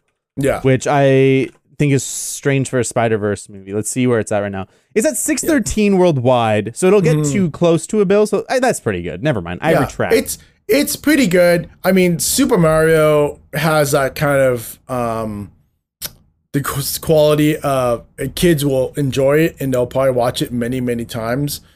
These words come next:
Speaker 2: Yeah.
Speaker 1: Uh, because it's just like a tick-, literally a TikTok movie. <laughs> Just like,
Speaker 2: Yeah,
Speaker 1: whoa,
Speaker 2: it's a f-,
Speaker 1: ten seconds,
Speaker 2: anyone
Speaker 1: seconds
Speaker 2: can watch this. Yeah.
Speaker 1: Yeah. Spider-Man is like, you kinda have to be a little bit, uh, understanding in that you have,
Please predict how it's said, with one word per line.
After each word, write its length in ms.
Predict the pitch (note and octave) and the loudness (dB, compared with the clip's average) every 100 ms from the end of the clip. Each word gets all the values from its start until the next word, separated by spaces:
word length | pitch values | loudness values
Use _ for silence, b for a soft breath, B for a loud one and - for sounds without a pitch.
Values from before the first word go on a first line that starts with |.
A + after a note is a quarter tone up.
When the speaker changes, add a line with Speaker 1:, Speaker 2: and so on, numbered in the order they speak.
| b b | b b
Speaker 2:
Yeah. 180 | G#2+ D#2 | -6 -4
Speaker 1:
Uh, 340 | A#2+ A#2+ A2 | -2 -2 -4
because 460 | F2 C3 - A#2+ A2 | -6 -6 -2 -4 -4
it's 200 | - - | -6 -4
just 260 | A#2+ - | -2 -2
like 200 | A#2 G2+ | -4 -4
a 80 | G#2+ | -8
tick-, 360 | - - G#2+ A#2 | -10 -8 -8 -8
literally 560 | G2+ G2+ A2+ B2 A#2+ | -8 -6 -4 -4 -4
a 80 | G#2 | -6
TikTok 680 | - - F#2 - C3 C3 - | -8 -10 -10 -4 -2 -2 -4
movie. 260 | C#3 D3+ - - | -2 -2 -4 -6
<laughs> 260 | A3 - C4 | -4 -2 -2
Just 200 | G3 E3+ | -2 -6
like, 140 | C3 A#2+ | -6 -2
Speaker 2:
Yeah, 120 | F3+ | 0
Speaker 1:
whoa, 80 | F3+ E3+ | 2 2
Speaker 2:
it's 120 | C3+ | 2
a 120 | D#3+ | 2
f-, 280 | C3 - _ _ | 0 -6 _ _
Speaker 1:
ten 160 | - C3+ | -2 0
seconds, 220 | B2 F3 | 0 0
Speaker 2:
anyone 420 | F#3+ F#3+ F#3 F#3 | 2 4 4 2
Speaker 1:
seconds 100 | F#3 | 2
Speaker 2:
can 140 | F#3 D#3 | 0 2
watch 320 | C#3 C3+ - | 2 0 -2
this. 320 | A#2 G#2+ A2 A2+ | -2 -2 -2 -6
Yeah. 260 | F#2+ - - | -6 -8 -4
Speaker 1:
Yeah. 300 | C#3+ A#2 - - | -2 -2 -4 -10
Spider-Man 560 | C3 - F#3 A#3 A#3 A3 | -6 0 2 4 4 4
is 140 | E3+ | 4
like, 140 | E3 D#3 | 4 2
you 120 | D3+ | 0
kinda 260 | E3 G#3 C4+ | 2 2 4
have 160 | D4 | 2
to 60 | C#4 | 0
be 120 | G3 | 2
a 80 | E3 | 2
little 240 | C#3 D3 D#3 | 2 2 4
bit, 300 | D#3+ C#3 - _ | 2 2 -4 _
uh, 340 | C3+ B2+ A#2 A2+ - | -6 -4 -4 -6 -4
understanding 840 | D3+ D3+ C3+ - B2+ C3+ D#3 E3 | -2 0 -2 -2 -2 0 0 -2
in 140 | E3 B2+ | -2 -4
that 160 | B2 | -2
you 140 | B2+ A#2+ | -2 -6
have, 340 | - B2+ B2+ | -4 -4 -4